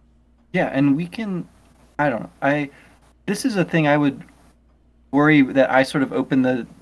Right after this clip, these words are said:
the Pandora's box here, 'cause I didn't play Nier, you know?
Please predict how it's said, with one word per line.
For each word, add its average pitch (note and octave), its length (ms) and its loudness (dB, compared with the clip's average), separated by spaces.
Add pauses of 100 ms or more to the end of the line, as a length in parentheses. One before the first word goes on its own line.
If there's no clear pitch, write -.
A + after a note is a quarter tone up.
(120)
the C#3 100 -4
Pandora's C3 520 2
box B2+ 320 0
here, C3+ 160 0
'cause C3+ 180 0
I C#3 120 6
didn't E3+ 240 2
play C#3+ 320 4
Nier, B2+ 600 0 (560)
you B2+ 60 -14
know? B2 280 -2